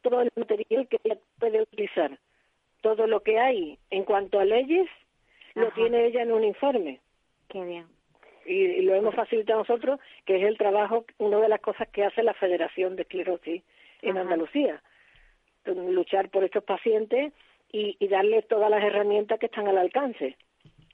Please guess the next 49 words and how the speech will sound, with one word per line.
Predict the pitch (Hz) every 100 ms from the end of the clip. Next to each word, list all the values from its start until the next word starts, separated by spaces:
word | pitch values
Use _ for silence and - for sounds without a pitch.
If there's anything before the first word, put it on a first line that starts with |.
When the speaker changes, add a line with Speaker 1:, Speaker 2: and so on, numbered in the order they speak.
| _ _ _ _ _ _ _ _
Speaker 2:
Ojalá | 175 - 180 196
Speaker 1:
Todo | 196 220
Speaker 2:
con | 214
Speaker 1:
lo |
que | 196
está | 208
al | 208
Speaker 2:
esto, | 214 180
Speaker 1:
alcance. | 170 160
Esperamos | - 165 175 208
Speaker 2:
ojalá | 202 208
Speaker 1:
que, | 202
Speaker 2:
con | 196
Speaker 1:
bueno, | 220 196
Speaker 2:
todo | 196
Speaker 1:
que |
la | 185
Speaker 2:
esto | 180 185
se | 202
Speaker 1:
justicia | 202 226 214
se | -
imponga | 208 208 226 233 233 330 370 - - - _
y | 226
que, | - 208 196 - 196
que | 202
le | 190
den | 190 196 220 226
algo | 214 208 226
que | 226 208
de | 190
verdad, | 175 175 208 196 - - - -
em, | 208 196 196 196 -
ni | 208 208
siquiera | - - 202 233 247 240
es |
de | 233
los | 226 -
tratamientos | 208 185 208 214 220
más | 208 185 -
caros, | 233 247 170 - - - _
pero | 196 202
es | 196
el | 240 240
único | 247 214 185 175
que | 190
hay. | 160 139 135 _ _ - -
No | 196 220
hay | 240 262
alternativa. | 269 254 208 190 175 190 151 131